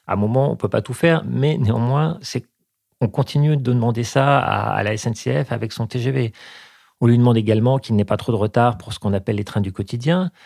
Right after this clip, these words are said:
mais dans le même temps, il faudrait mener tous les chantiers qui permettent de rénover les voies parce qu'on, on n'a pas fait les travaux pendant quinze ans.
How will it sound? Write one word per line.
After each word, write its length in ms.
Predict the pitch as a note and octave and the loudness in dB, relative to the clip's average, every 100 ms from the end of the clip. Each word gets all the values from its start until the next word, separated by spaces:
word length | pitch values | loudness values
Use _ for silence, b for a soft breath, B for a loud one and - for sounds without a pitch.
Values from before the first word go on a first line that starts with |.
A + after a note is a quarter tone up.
| b b - | b b -4
mais 320 | C3 D#3+ E3+ | 2 2 4
dans 120 | C3+ | 2
le 60 | A#2 | 2
même 140 | A#2+ | 0
temps, 140 | A2 D#3 | 0 -2
il 80 | |
faudrait 280 | C#3+ B2+ A#2 | -2 -2 0
mener 240 | B2 C3 C#3 | 2 0 -2
tous 180 | - | -4
les 100 | B2+ | -4
chantiers 400 | B2 B2 A2 D3 | -2 -4 -4 -4
qui 140 | C#3+ A2+ | -6 -2
permettent 320 | - A2 B2 | 0 0 2
de 80 | A2+ | 2
rénover 400 | A2 A#2+ A2 G#2+ | 2 2 2 0
les 80 | G#2+ | 0
voies 280 | A2+ C#3+ | 0 -2
parce 160 | - A2+ | -2 -6
qu'on, 220 | - A2+ | -2 -2
on 600 | A2+ A2+ - E3 C3 B2+ | -2 -6 -8 -8 -2 2
n'a 100 | A#2 | 2
pas 140 | - A#2+ | 2 0
fait 120 | - | 0
les 60 | B2+ | -2
travaux 300 | - B2+ C#3+ | 0 -2 0
pendant 200 | C3+ C3 | 0 2
quinze 220 | C#3+ C3+ | 2 2
ans. 220 | D3 | 0